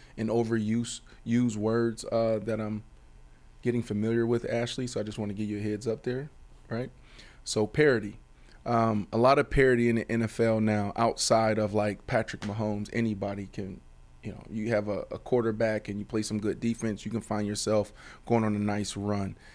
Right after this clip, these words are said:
You know, look at the Cincinnati Bengals, how they were able to turn their organization around. So I'm gonna go fact there. Um, Ashley, in the,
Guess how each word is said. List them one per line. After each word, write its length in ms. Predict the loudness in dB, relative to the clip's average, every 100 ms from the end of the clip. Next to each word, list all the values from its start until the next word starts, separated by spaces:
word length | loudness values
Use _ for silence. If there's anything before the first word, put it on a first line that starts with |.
| -20 -8
You 80 | -4
know, 80 | -2
look 180 | 0
at 100 | 0
the 60 | -2
Cincinnati 580 | -2 -2 0 0 0 -2
Bengals, 420 | 0 2 2 2
how 80 | 2
they 120 | 2
were 120 | 0 0
able 200 | -4 -4
to 60 |
turn 360 | -6 -6 -4 -2
their 320 | -2 -4 -6 -12 -14 -4
organization 600 | -2 -2 -2 -2 -4 -6
around. 380 | -4 -4 -4 -8 -16 -20 -14
So 220 | -4 0 2
I'm 80 |
gonna 120 | 2 2
go 180 | 2
fact 420 | 2 0 0 0 -4
there. 380 | -2 -2 -4 -10 -20 -20 -4
Um, 300 | 0 0 0
Ashley, 420 | 2 2 2 -2
in 340 | 0 0 2 4
the, 340 | 4 4 2